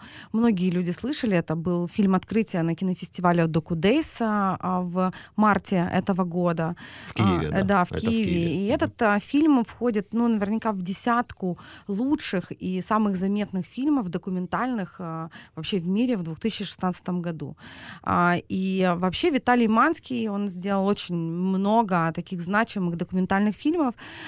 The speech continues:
Speaker 1: И фильм "Родные" — это его крайний фильм. Это очень личный фильм про его, собственно говоря, семью.
Speaker 2: Видите, даже кинопродюсеры уже говорят как саперы. Все равно крайний,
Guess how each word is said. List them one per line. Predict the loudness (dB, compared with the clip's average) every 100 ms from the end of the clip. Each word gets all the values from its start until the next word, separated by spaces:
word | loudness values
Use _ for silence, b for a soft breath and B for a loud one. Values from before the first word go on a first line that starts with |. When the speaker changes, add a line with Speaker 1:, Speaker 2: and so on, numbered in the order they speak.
| -6
Speaker 1:
И | -2 -2
фильм | 0 2 4 4
"Родные" — | 2 4 4 4
это | 2
его | 0 0
крайний | 0 0 2 -2
фильм. | -4 -4 -2 0
Это | 0 2
очень | 2 4 4
личный | 4 2 0 0
фильм | 2 4 6 4
про | 2 2 2
его, | 4 2 0
собственно | -4 -8 -6
говоря, | 0 0
семью. | 0 2 4 4 2 2
Speaker 2:
Видите, | 0 0 0
даже | 2 2 2
кинопродюсеры | 0 0 0 0 -2 -2 -2 0
уже | 0
говорят | 0 0 -2
как | -6 -4
саперы. | -6 -2 -4 -4
Все | -4 -2
равно | 2 2
крайний, | 2 2 2 4 2